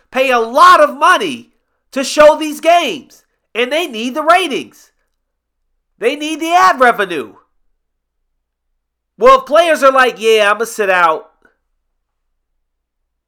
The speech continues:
I'm injured,"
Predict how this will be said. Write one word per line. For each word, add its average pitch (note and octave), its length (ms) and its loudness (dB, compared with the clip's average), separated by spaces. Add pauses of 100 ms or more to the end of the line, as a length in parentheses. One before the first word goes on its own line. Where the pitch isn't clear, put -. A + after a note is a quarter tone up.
(1800)
I'm G#3 220 0
injured," D3+ 760 -10